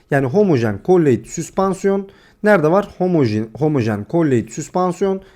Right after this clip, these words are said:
Yani D seçeneğim doğru seçenek dedim. Ve ne yaptım arkadaşlar? Geldim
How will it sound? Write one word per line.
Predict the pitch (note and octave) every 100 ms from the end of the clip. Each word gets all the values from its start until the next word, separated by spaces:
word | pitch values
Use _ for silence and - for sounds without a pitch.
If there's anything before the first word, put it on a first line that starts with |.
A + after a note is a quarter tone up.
| _ C3
Yani | A#2+ G#2 A2
D | C#3+ -
seçeneğim | G#2 A2+ G2+ A#2+ - -
doğru | A#2+ A#2+
seçenek | G2+ G#2+ F#2 - C#3
dedim. | A#2+ A2+ B2 - - _
Ve | A#2+ G#2+ G#2+
ne |
yaptım | D#3 C3 - A2
arkadaşlar? | G#2+ - F#2+ - G#2+
Geldim | G#2 C3 C#3+ A2 A#2 C#3